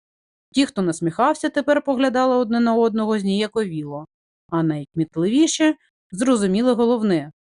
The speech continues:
Наприклад, Люсянь. Він отетеїв, коли почув нову ціну.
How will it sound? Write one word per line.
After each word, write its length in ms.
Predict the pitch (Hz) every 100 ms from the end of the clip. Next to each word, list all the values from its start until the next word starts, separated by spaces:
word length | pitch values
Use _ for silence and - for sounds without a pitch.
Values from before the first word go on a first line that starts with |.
| _ _ -
Наприклад, 560 | 170 170 202 240 254 240
Люсянь. 520 | 240 - 156 143 165 _ _ _ -
Він 280 | 175 202 262
отетеїв, 560 | 277 262 269 285 294 -
коли 260 | 185 170
почув 380 | 170 175 180 165
нову 220 | 170 165
ціну. 480 | 165 185 180 151 165